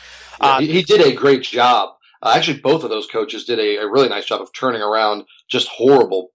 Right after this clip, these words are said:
Speaker 1: horrible programs. Um, but you're right. Yeah, I, I thought Clawson would have been much closer to Fuente in, in my mind had they, uh, had they gotten over that and beaten Boston College.
Speaker 2: Yeah, I mean, this award, it, yeah, you hate to say it's always like this, but it's always kind of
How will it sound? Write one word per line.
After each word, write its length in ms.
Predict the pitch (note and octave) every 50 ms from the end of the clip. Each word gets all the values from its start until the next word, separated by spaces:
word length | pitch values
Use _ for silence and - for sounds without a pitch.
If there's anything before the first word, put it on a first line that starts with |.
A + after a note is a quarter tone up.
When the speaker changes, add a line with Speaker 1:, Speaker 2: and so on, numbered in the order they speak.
| _
Speaker 1:
horrible 460 | - A2+ A2+ B2 C#3+ D3+ - - G2
programs. 640 | F#2+ - B2 - A2 - G2 F#2+ F2 F2+ F2+ F2 - - - - _ _
Um, 300 | - G#2+ G#2 F#2+ F#2 F2+
but 120 | A2 A2+ A2+
you're 140 | A2+ G#2+ G#2+
right. 240 | A#2+ A#2 G2+ -
Yeah, 260 | A2+ G#2+ G2 G2+ G2+ G2+ G#2
I, 60 | A#2+
I 20 |
thought 180 | A#2 A#2+ A2 -
Clawson 540 | - B2 A#2+ A#2+ A2 - A#2 G#2+ G#2+ G#2 - _ _ _ _ _ _ _ _ -
would 100 | B2+ C#3
have 100 | C3+ B2+
been 140 | C3 B2+ B2
much 220 | B2 C#3+ C#3+ C#3 -
closer 420 | - - C#3+ C#3+ C#3+ C#3 - C3
to 120 | - A2
Fuente 440 | - - B2+ B2+ B2 A#2+ A#2+ A2 G#2+
in, 140 | G#2 G#2 G#2+ G#2
in 140 | B2 A2 G#2
my 260 | G#2 A2 A#2+ A#2 A#2
mind 420 | A2 G#2 G2+ G2+ G2 G2 G2 G2 _ _ _ _ _ _
had 180 | - A2 G#2+ G#2
they, 240 | A2 G#2 G2+ G2+ G2
uh, 260 | F#2 F#2+ G#2 G#2 - -
had 120 | - A2+ A2+
they 100 | G#2+ G#2
gotten 260 | G#2+ A2 - - G#2+
over 220 | G2+ G2 F#2 G2
that 160 | G2+ G2+ G2 F2
and 100 | F#2+ F2+
beaten 200 | A2 G#2 - F2+
Boston 280 | F2 E2+ F2 - - -
College. 260 | - F#2+ G2 - -
Speaker 2:
Yeah, 220 | A#3+ B3+ A#3+ G3+ G3
I 60 | G#3
mean, 100 | G#3 A3 -
this 160 | C4 C4 -
award, 380 | A#3+ A3+ G3+ G#3 G#3 G3+ F3+
it, 260 | E3 D#3+ - - A#2+ - - - - - _ _ _
yeah, 180 | E3+ E3 - - - D#3 - - - - _
you 160 | _ - E3 D#3
hate 240 | D#3 F#3 A3 A3
to 80 | - -
say 240 | - - E3+ E3 D#3
it's 180 | D3+ - - - -
always 380 | D3+ D#3+ E3 E3 D#3+ D3 -
like 240 | C#3+ C#3 D#3 D3+ -
this, 160 | C#3+ C3+ -
but 120 | - D3+ C#3+
it's 140 | C#3+ -
always 300 | D#3+ D#3 D#3 D#3 D3 -
kind 240 | - D3+ C#3+ D3 C#3+
of 240 | C#3 C#3 - - -